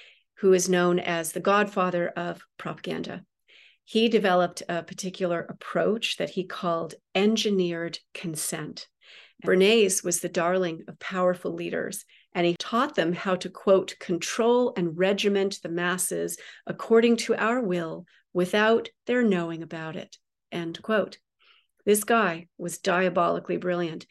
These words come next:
and he had a keen understanding of how the psyche works. So he knew that the key to steering the masses was to appeal not to their conscious mind,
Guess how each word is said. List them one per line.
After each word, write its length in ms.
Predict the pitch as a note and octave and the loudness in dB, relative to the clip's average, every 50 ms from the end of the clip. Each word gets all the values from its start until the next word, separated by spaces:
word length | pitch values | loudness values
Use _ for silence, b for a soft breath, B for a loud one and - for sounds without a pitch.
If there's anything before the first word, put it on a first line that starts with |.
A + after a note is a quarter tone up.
| B B B B B | B B B B B
and 100 | - F3 | 0 2
he 80 | F3 F3 | 2 2
had 100 | E3+ E3+ | 2 0
a 60 | F3 | -4
keen 400 | F3 - - - A#3+ A#3 A#3+ A#3+ | -8 -12 -8 -2 2 4 4 4
understanding 640 | A3+ - G3+ G3 F#3+ F#3+ - - G3 G3 G3 G3 F3+ | 4 2 2 0 0 -2 -2 0 0 2 2 2 2
of 80 | E3+ E3+ | 0 -2
how 320 | - - G3 F#3 F#3+ F#3+ | -6 -6 -4 -2 0 -2
the 100 | F3+ F3+ | -2 -4
psyche 420 | F3 - - F3 E3+ D#3+ - F3 E3+ | -8 -8 -6 -6 -6 -6 -6 -6 -4
works. 440 | F3 F3+ F3+ E3+ - - - - B B B B B B | -2 0 0 -2 -2 -6 -8 -10 B B B B B B
So 200 | - - G3+ F#3 | -4 -2 0 2
he 100 | F3+ F3+ | 2 2
knew 460 | F3+ F3+ F#3 F#3 G3+ A#3 C#4+ D#4 G#3 | 2 2 2 2 2 2 2 2 0
that 160 | - F#3+ F3 F3 | -2 -4 -8 -10
the 80 | G3+ | -12
key 380 | G3+ - - - A3+ A#3 B3+ B3+ | -14 -10 -6 -2 -2 0 0 -2
to 100 | - G3 | -2 -4
steering 480 | - - - - F#3+ F#3 F#3+ F#3+ F3+ | -4 -2 0 0 2 2 2 2 0
the 60 | F3 E3+ | 0 -2
masses 680 | F3 F3+ F#3+ A3 C4 - - - - - - - - B B B B B B | -2 -2 0 0 0 -2 -2 -6 -6 -8 -10 -12 -14 B B B B B B
was 140 | - F3+ F#3 | -8 -8 -4
to 120 | - G3+ | 0 0
appeal 540 | F#3+ F#3 F#3+ - - A3 G#3+ G#3 G3 F#3+ G3 - | 0 0 -2 -4 0 4 4 6 4 4 2 0
not 340 | F#3+ F#3 F#3 F#3+ G#3 A3 G#3 | 0 2 2 2 2 0 -2
to 100 | - C4 | -2 0
their 160 | C4 C#4+ C#4+ | 2 0 0
conscious 560 | C#4+ - - D4+ D#4+ F#4 F#4 - D#4+ D4+ - | 0 -4 -6 -4 -2 -2 -2 -4 -6 -6 -4
mind, 400 | - F3 D#3+ D#3+ - - - - | -4 -6 -6 -6 -8 -10 -12 -12